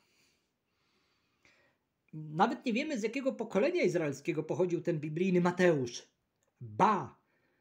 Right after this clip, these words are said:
nawet nie wiemy, z jakich pokoleń izraelskich pochodzili pozostali apostołowie, z wyjątkiem Pawła z Tarsu. No, gdyż on sam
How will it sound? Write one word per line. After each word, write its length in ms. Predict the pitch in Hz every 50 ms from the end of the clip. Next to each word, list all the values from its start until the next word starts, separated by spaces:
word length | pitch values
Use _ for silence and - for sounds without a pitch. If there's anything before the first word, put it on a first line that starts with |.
| _ -
nawet 260 | 143 151 180 175 170
nie 100 | 175 165
wiemy, 220 | 190 214 220 202
z 60 | 151
jakich 280 | 175 185 185 196 180 -
pokoleń 420 | - - - 180 208 202 190 185
izraelskich 580 | 180 175 160 170 175 190 180 - - - 185 180
pochodzili 460 | - 156 - 185 175 139 175 180 180
pozostali 600 | - - 170 165 151 - - 175 214 302 330 311
apostołowie, 840 | 220 156 - 156 - - - 180 170 151 147 139 165 240 262 214 - - _ _ _ _ _ _
z 120 | 131 117 135
wyjątkiem 580 | 175 277 330 320 302 - - 277 254 208 -
Pawła 480 | - 190 196 190 175 180 180 175 170 156
z 120 | - -
Tarsu. 480 | - 147 127 110 - - - 117 - - _ _ _ _ _ _ - - _ _ _ _ _ _ -
No, 140 | - 359 320
gdyż 260 | 220 180 185 - - -
on 180 | 220 254 277 226
sam 580 | - - 196 226 233 233 233 226 226 214 196